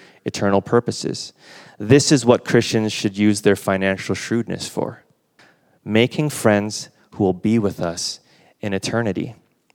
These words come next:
Now, before we kind of wrestle through the idea of what it means to serve these eternal purposes and, and make these friends who will be with us in eternity,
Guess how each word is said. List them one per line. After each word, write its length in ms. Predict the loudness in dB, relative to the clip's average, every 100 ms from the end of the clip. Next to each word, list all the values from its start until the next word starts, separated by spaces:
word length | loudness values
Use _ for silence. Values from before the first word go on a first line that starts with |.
| _ _ _ _ -20 -20 -18 -18 -18 -16 0
Now, 80 | 6
before 420 | 6 8 8 10
we 160 | 10 8
kind 180 | 6
of 100 | 6
wrestle 460 | 8 8 6 4 4
through 180 | 6 8
the 140 | 8
idea 280 | 8 6 4
of 100 | 6
what 120 | 4
it 40 | 4
means 340 | 0 -2 -2
to 100 | -2
serve 500 | 0 4 6 6 4
these 220 | -2 2
eternal 400 | 0 0 0 0
purposes 680 | 2 0 0 0 0 0 0
and, 140 | -4 -2
and 240 | -4 2
make 240 | 2 2
these 220 | 0 0 0
friends 380 | 2 2 2
who 100 | 4
will 80 | 4
be 160 | 4 2
with 200 | 2 0
us 200 | 0 0
in 80 | -4
eternity, 580 | -4 -4 -2 -2 -4